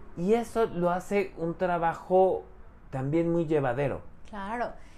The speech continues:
Speaker 2: Y aparte es muy, muy, o sea, es muy satisfactorio, sinceramente, cuando,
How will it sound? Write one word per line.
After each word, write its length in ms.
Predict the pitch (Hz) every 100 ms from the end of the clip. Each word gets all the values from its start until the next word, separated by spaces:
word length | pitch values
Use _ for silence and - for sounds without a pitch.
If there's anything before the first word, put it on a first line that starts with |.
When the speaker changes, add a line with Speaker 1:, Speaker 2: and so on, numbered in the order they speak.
| - - - - -
Speaker 2:
Y 100 | 247
aparte 360 | 247 285 285 330
es 200 | - -
muy, 360 | 262 294 302 277
muy, 420 | 277 285 294 -
o 80 | 247
sea, 360 | - 247 220 214 208 -
es 160 | 254 311
muy 360 | 302 294 294
satisfactorio, 1080 | 277 254 226 214 175 170 - 202 196 185 175
sinceramente, 920 | - 175 220 202 202 190 165 175 269 - - - - - -
cuando, 920 | 262 247 247 240 240 240 240 240 240